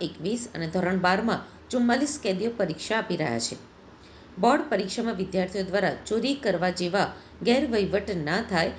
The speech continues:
તેની ચકાસણી માટે પરીક્ષા કેન્દ્રના તમામ વર્ગોમાં સી સી ટી વી લગાવવામાં આવ્યા છે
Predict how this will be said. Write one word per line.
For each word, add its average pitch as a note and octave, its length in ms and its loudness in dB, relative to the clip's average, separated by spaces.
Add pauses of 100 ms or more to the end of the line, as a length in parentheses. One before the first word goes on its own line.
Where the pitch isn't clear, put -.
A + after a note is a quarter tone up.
(200)
તેની F#3 180 2
ચકાસણી B3+ 520 0
માટે A#3+ 240 0
પરીક્ષા F#3 440 -4
કેન્દ્રના E3+ 480 -2 (160)
તમામ B3 380 2
વર્ગોમાં F3 460 2 (300)
સી - 140 -4
સી B3 240 -4
ટી C#4 100 0
વી C4+ 80 0
લગાવવામાં E3+ 600 0
આવ્યા D3 200 0
છે - 180 -6